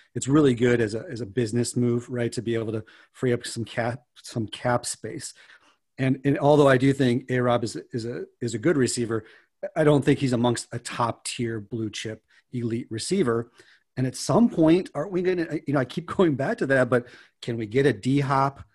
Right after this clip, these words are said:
Can we get, you know, um, you know, s-, you know, an Antonio Brown at his peak? Is that, is that too much to ask that the Bears can get some sort of just a, an amazing,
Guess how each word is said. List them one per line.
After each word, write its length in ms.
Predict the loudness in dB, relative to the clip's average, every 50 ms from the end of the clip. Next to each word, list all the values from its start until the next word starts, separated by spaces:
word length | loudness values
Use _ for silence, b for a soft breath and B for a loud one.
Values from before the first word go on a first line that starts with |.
| _ _ _ _ _
Can 160 | -2 0 2 2
we 100 | 2 2
get, 300 | 4 4 4 4 2 -2
you 100 | -2 0
know, 320 | 2 2 2 0 -2 -4 -6 -10
um, 280 | -14 -14 -14 -18 -20 _ _ _ _ _ _ _ _
you 80 | -20 -20
know, 60 | -20 _
s-, 120 | -20 -20 -18
you 160 | -14 -12 -12
know, 160 | -12 -10 -10
an 100 | -8 -6
Antonio 580 | -4 -2 -2 -2 -2 -2 2 4 4 4 4 4
Brown 320 | 2 2 4 4 4 4
at 80 | 2 2
his 140 | -2 -6 -8
peak? 400 | -10 -4 0 0 0 -2 -4 b b b b b b
Is 100 | -6 -4
that, 140 | -2 -2 -2 -4
is 80 | -2 0
that 260 | 2 2 2 0 -2
too 280 | -8 -6 -2 0 2 4
much 380 | 4 2 2 0 -2 -8 -10
to 320 | -10 -12 -12 -12 -8 -6 -6
ask 260 | -6 -4 -6 -8 -8
that 100 | -6 -8
the 60 | -8
Bears 440 | -2 2 2 4 4 2 0 -2 b b b b b b b
can 140 | -4 -4 -2
get 200 | -2 -2 -6 -6
some 340 | -8 -6 -4 -2 -2 0 -2
sort 200 | 0 -2 -2 -2
of 80 | -2 -2
just 240 | -2 -4 -4 -2
a, 160 | -4 -4 -4 -6 -8
an 160 | -6 -4 -2
amazing, 800 | -2 0 0 0 0 0 0 0 0 0 2 2 0 0 0